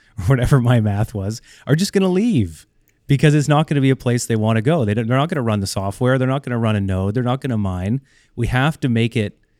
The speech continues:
my opinion is, and, and maybe this is not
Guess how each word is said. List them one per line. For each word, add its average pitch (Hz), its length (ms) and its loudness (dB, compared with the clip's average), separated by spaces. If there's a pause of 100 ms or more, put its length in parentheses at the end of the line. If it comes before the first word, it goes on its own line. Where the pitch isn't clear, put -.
(240)
my 123 320 0
opinion 123 400 2
is, 101 240 -2
and, 95 240 -6
and 104 160 -6
maybe 117 240 2
this 107 240 -2
is 95 140 -4
not 104 280 -2